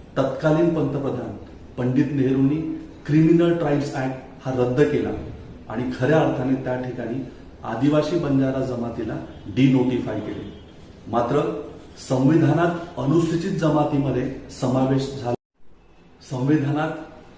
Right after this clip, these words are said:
अनुसूचित जमातीमध्ये आदिवासी बंजारा समाजाचा समावेश झालेला नाही.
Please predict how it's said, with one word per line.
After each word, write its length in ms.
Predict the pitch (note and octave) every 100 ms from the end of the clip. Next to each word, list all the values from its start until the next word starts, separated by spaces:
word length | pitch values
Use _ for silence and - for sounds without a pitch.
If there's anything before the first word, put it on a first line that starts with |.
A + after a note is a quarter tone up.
| -
अनुसूचित 500 | A#2 C#3+ C#3+ D#3+ F3
जमातीमध्ये 760 | C#3+ D3 C#3 C#3 C3+ B2 - - - - - -
आदिवासी 520 | A#2 A#2+ C#3+ D3+ C#3+
बंजारा 460 | F3 C#3 C3+ C#3 C3+
समाजाचा 540 | C3 B2 B2+ B2+ C3 C#3 - - -
समावेश 380 | C#3 C3 C3 C#3+
झालेला 580 | - G#2+ G#2 A2+ B2 A#2+
नाही. 240 | A2+ G2+